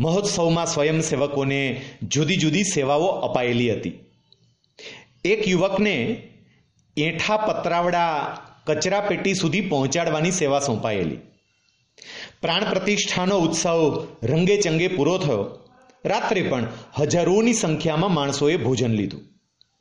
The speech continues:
એટલે પતરાવડાની લારી છલોછલ ભરાઈ ગઈ. આ લારીને ખાલી કરવાની સેવા સોંપાયેલી તે યુવક લારી લઈ અને ખાલી કરવા માટે મુખ્ય કચરાપેટી તરફ જઈ રહ્યા હતા.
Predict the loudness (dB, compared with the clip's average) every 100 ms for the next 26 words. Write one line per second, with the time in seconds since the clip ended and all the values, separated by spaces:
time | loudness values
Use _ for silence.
0 | -20 -20 -20 -8 -6 -2 -2 -2 -2 0
1 | 0 2 0 2 2 2 2 0 0 -2
2 | -8 -20 _ -6 0 2 2 2 0 0
3 | 0 0 0 -2 -4 -16 -20 _ _ _
4 | _ -20 -20 -20 _ -4 0 2 2 2
5 | 2 0 -2 -2 0 0 2 0 2 0
6 | 0 0 2 0 0 -2 0 2 2 0
7 | -2 -10 -16 -4 0 2 2 0 -2 -8
8 | -14 -20 -20 -20 -12 -2 -2 0 0 2
9 | 2 0 -2 -8 -20 _ _ -8 -4 -4
10 | -2 0 0 0 2 2 2 0 0 0
11 | 0 -4 -8 -2 -2 -2 0 0 2 0
12 | 0 -2 0 -2 -2 0 0 0 0 0
13 | 0 0 -2 -4 -6